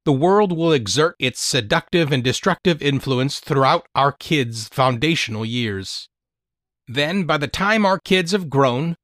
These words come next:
the indoctrination will have permeated their souls, affecting their thoughts, words, actions, values, priorities, habits, and goals. Like wolves,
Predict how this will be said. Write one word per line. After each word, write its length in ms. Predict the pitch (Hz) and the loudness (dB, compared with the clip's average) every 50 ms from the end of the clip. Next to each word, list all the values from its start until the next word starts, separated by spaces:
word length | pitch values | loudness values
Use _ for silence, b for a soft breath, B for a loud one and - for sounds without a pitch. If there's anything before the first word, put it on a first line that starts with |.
| _ _ _ - | _ _ _ -8
the 160 | 127 156 160 | -4 -2 0
indoctrination 920 | 147 131 127 147 170 190 - - 220 190 170 165 160 - - 170 165 156 | 0 0 0 -2 -2 -4 -2 -2 0 2 2 0 0 0 0 -2 0 0
will 160 | 156 170 165 | 2 2 2
have 240 | 143 165 160 139 - | 2 0 0 -2 -4
permeated 760 | - - 190 202 202 202 190 185 175 170 170 160 175 170 147 131 | -4 0 0 2 2 0 0 -2 -2 -2 -2 -2 -2 -4 -2 -2
their 160 | 151 139 127 | -2 -2 -2
souls, 520 | - - - 202 190 165 123 104 101 98 | -2 0 0 0 2 0 -2 -2 -4 -4
affecting 460 | 123 135 - 196 180 - - 180 143 | -6 -4 -2 -4 -4 -2 -2 0 0
their 140 | 135 135 127 | 2 0 0
thoughts, 500 | - - 180 175 190 196 - - - - - - - | 0 0 0 0 0 0 -4 -6 -8 -8 -8 -4 0
words, 560 | 127 165 175 175 180 180 165 160 - - - - - | 2 2 2 2 0 -4 -6 -6 -8 -10 -10 -6 -4
actions, 600 | - 160 170 - - - - 165 156 160 151 - - _ _ _ _ | -2 -2 -2 -2 -4 -4 -4 -2 -2 -4 -4 -6 -10 _ _ _ _
values, 580 | - 104 139 147 165 170 170 170 170 170 156 - | -4 0 0 2 2 0 0 -2 -4 -4 -6 -8
priorities, 760 | - - - 143 131 120 127 143 156 160 156 151 151 139 - | -10 -6 -2 -2 0 0 2 2 2 2 0 0 -4 -6 -6
habits, 500 | - - 151 156 151 160 151 - - - - - | -2 -2 0 0 0 -2 -2 -4 -6 -8 -4 -2
and 200 | 143 151 139 120 | 0 0 0 0
goals. 680 | - 127 117 113 104 92 87 82 - - - - - _ _ _ _ _ _ _ _ _ _ _ - | 0 0 2 2 0 -2 -6 -10 -14 -14 -14 -14 -14 _ _ _ _ _ _ _ _ _ _ _ -6
Like 300 | 147 151 175 214 214 - | -2 -2 -2 -2 -2 -2
wolves, 580 | 170 190 247 269 247 190 147 143 147 147 139 | 0 0 2 2 2 2 0 0 -2 -4 -4